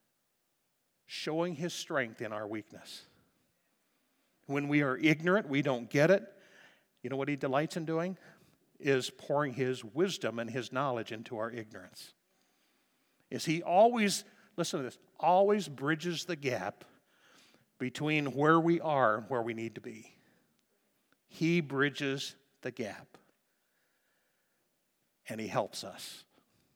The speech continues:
get through the storms of life. Now, I'm gonna close with this.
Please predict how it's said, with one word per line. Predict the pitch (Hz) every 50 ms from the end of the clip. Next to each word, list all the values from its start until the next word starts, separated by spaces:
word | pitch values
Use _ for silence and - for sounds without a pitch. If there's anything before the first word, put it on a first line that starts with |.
| _ _ _ _ _ _ _ _ _ _ _ _
get | - 127 147 175 -
through | - - 123 110 110 101 110 123 _ _ _ _ _ _ _ _ _ _ _ _ _ _ _ _ _ _ _ _
the | 110 104
storms | - - - 120 117 117 110 107 110 107 113 113 - - - - - - _ _ _ _ _ -
of | - 117 110 113
life. | 110 101 95 98 101 - - - - - - _ _ _ _ _ _ _ _ _ _ _ _ _ _ _ _ _ _ _ _ _ _ _ _ -
Now, | 202 143 110 104 101 -
I'm | 127 127
gonna | 135 131 123 117
close | - - 131 127 131 123 - 135
with | 120 -
this. | - 127 113 107 - - - - - -